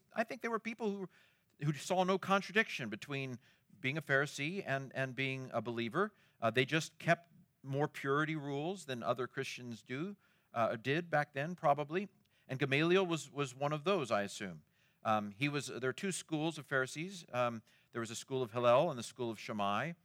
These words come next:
Um, Gamaliel was from the school of Hillel. Uh, in fact, uh, later tradition would say he was the grandson uh, of, of the great Hillel. The Hillelites were fatalists, and we see this in this sto-, the story just fits a T. Um, the,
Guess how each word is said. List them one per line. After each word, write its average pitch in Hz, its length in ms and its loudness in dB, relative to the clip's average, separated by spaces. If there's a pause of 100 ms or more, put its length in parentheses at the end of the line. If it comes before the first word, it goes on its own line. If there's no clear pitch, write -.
(360)
Um, 101 400 2
Gamaliel 120 380 0
was 120 120 -6
from 117 180 -8
the 110 60 -6
school 123 320 -6
of 110 100 -8
Hillel. 107 500 4 (380)
Uh, 101 240 4
in 107 120 -8
fact, 113 400 0
uh, 101 80 4
later 120 260 0
tradition 110 600 -6 (320)
would 110 160 -6
say 117 260 0
he 113 100 -6
was 110 160 -8
the 110 80 -8
grandson 135 600 0 (200)
uh, 95 600 -2
of, 95 200 2 (200)
of 90 180 -4
the 95 80 -10
great 101 280 -4
Hillel. 95 480 -2 (440)
The 127 80 -2
Hillelites 143 580 6
were 120 120 -2
fatalists, 110 840 -2
and 113 160 -6
we 110 80 -6
see 147 200 -6
this 107 240 -6
in 101 60 -10
this 98 140 -8
sto-, - 260 -14
the 120 60 -8
story 123 340 -2
just 92 220 -10 (440)
fits - 220 -4
a - 60 -12
T. 85 300 -14 (480)
Um, 104 280 2
the, 113 80 -8